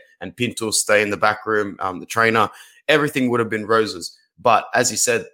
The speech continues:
dominoes start to fall. You sell Hakimi straight away.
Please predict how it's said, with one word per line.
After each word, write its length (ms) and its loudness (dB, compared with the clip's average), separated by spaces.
dominoes 420 -6
start 240 -4
to 60 -16
fall. 360 -6
You 100 -10
sell 240 0
Hakimi 600 -8
straight 320 -2
away. 300 -4